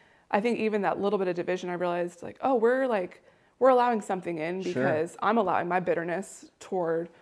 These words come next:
Speaker 1: you know, one of these girls to totally overrun me caring about her as a
Speaker 2: Mm.
Speaker 1: person or caring about what God's doing in her life." Um, and so even that moment of, like, "Hey, ho-, hold on.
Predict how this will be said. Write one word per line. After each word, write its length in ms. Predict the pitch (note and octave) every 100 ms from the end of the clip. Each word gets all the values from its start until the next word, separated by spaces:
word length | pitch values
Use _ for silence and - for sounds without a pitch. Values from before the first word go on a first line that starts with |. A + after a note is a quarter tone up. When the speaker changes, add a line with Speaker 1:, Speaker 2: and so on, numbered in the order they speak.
| _
Speaker 1:
you 100 | -
know, 80 | F#3
one 160 | E3+ E3+
of 60 |
these 200 | E3 F3+ -
girls 340 | F3 D#3 F3
to 100 | F#3+
totally 360 | - C#4 A#3+ -
overrun 640 | F3+ F3+ E3+ E3+ E3+ F3+ -
me 140 | G3
caring 320 | G3+ F3+ F3
about 180 | E3+ -
her 120 | G3
as 100 | A3
a 40 | -
Speaker 2:
Mm. 40 |
Speaker 1:
person 640 | - G3 B3 A#3+ F3+ F#3 F#3 - - -
or 440 | - F#3 F3 E3+ E3
caring 220 | - F#3
about 100 | F3+
what 120 | C#3
God's 240 | E3+ A2+ -
doing 180 | F#3 F3+
in 40 |
her 120 | G3
life." 420 | F3 D3+ F#3+ - -
Um, 440 | - D#3+ G#2 - A3 _ _ _ _ - _ -
and 100 | G#3
so 60 | G#3+
even 200 | A3+ A3
that 120 | F#3
moment 260 | F3+ F3+ E3+
of, 80 | D#3
like, 280 | - - - _ _ _
"Hey, 140 | C4
ho-, 200 | A#3+ A#3
hold 220 | A3 A3+
on. 300 | A3 F#3+ F3+